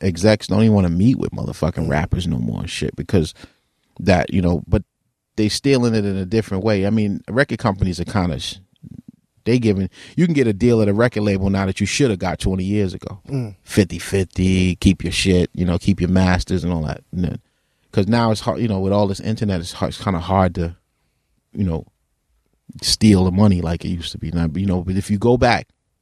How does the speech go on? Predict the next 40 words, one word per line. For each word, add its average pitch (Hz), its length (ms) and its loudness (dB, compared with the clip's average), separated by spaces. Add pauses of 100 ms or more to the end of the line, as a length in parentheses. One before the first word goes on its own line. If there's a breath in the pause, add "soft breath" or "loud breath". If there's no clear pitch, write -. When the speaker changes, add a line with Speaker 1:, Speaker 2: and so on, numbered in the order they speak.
(500)
Speaker 1:
let - 60 0
me 117 40 4
just 110 200 2
say 110 120 4
this 101 140 0
to - 80 0
a - 20 2
lot 95 200 0
of, - 120 -6
a 87 80 -2 (100)
lot 95 160 0
of - 80 -2
artists 92 360 0
that 90 220 -2 (800)
have 101 300 2 (160)
deals 95 520 -2 (320)
and 87 180 -4
records 95 320 0
out 90 220 -2
in 85 80 -8
the 87 80 -2
nineties, 90 460 0
you 76 200 -6
know, 90 100 0
there 95 120 2
was 104 180 4
no, 92 260 2
there 95 120 4
was 98 140 2
no 87 140 0
digital 87 600 0 (100)
clauses 95 560 0
in 85 120 -4
there. 82 180 -8
So 78 180 -8
people 87 300 -4
selling 95 360 0
your 87 100 -2
shit 90 200 -2
online 90 600 0